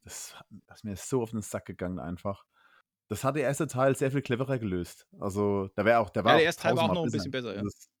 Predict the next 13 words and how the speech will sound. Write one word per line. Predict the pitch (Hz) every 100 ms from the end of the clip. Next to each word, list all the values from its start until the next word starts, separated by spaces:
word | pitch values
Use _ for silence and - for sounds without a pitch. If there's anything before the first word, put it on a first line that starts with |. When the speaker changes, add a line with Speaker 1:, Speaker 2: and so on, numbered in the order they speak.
| _ _
Speaker 2:
Ja. | - - _ _
Speaker 1:
das | 98 -
war | 101 104
wirklich | 120 117 -
richtig | 123 107
gut | - 139
gemacht | 104 101 - -
und, | 101 98
ähm, | 95 92
im |
zweiten | - 107 127
Teil, | 113 110 107
das, | 101 -